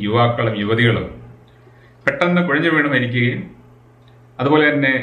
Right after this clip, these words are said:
ഹൃദയാഘാതത്തിൻ്റെ തോത് വർദ്ധിക്കുകയും ഒക്കെ ചെയ്യുന്നതിനെക്കുറിച്ച് ഒരു പഠനം നടത്തിയിരുന്നു.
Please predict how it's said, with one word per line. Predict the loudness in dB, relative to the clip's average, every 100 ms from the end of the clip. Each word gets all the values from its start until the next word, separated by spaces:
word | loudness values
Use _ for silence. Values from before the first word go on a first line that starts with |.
| -4
ഹൃദയാഘാതത്തിൻ്റെ | 0 0 0 0 0 0 -2 -2 2 2 0 -2
തോത് | 0 4 2 2
വർദ്ധിക്കുകയും | -2 -2 0 0 -2
ഒക്കെ | -2 -4 -4 -8 -2
ചെയ്യുന്നതിനെക്കുറിച്ച് | 0 2 0 0 -2 -4 -4 -6 -6
ഒരു | -2
പഠനം | -2 0 -2
നടത്തിയിരുന്നു. | -4 -6 -10 -14